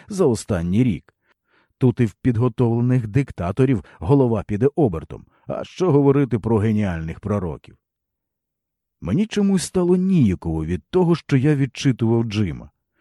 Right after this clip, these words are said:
Добре, що ми все-таки розмовляли наодинці, інакше цебер води, вилитої на його голову,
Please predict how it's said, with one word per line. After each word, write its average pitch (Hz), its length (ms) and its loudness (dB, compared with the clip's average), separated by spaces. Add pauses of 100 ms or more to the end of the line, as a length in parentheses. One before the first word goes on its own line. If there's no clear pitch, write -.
(140)
Добре, 123 400 2
що - 180 -6
ми 151 100 0
все-таки 131 480 -2
розмовляли 110 580 0
наодинці, 147 720 -2 (260)
інакше 131 480 0
цебер 110 380 0
води, 127 380 2
вилитої 104 500 2
на 101 140 0
його 101 280 2
голову, 107 420 2